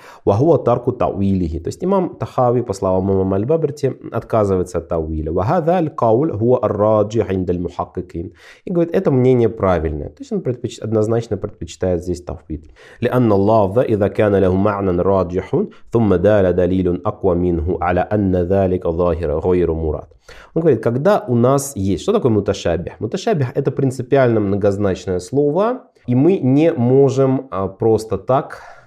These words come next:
по контексту определить верное значение. Нам нужен какой-то внешний далиль, какое-то внешнее уточнение. То есть если, м, к вам забежит, например, человек, ваш знакомый, скажет: «Я буду через пять», это будет муташабих. Вот это слово «пять» будет муташабих, потому что он не пояснил, что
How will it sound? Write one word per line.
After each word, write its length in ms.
по 200
контексту 760
определить 680
верное 580
значение. 500
Нам 140
нужен 240
какой-то 380
внешний 480
далиль, 360
какое-то 380
внешнее 420
уточнение. 720
То 40
есть 140
если, 240
м, 280
к 100
вам 180
забежит, 420
например, 360
человек, 360
ваш 140
знакомый, 480
скажет: 340
«Я 100
буду 260
через 280
пять», 360
это 160
будет 180
муташабих. 600
Вот 80
это 100
слово 240
«пять» 200
будет 200
муташабих, 600
потому 160
что 120
он 80
не 80
пояснил, 500
что 460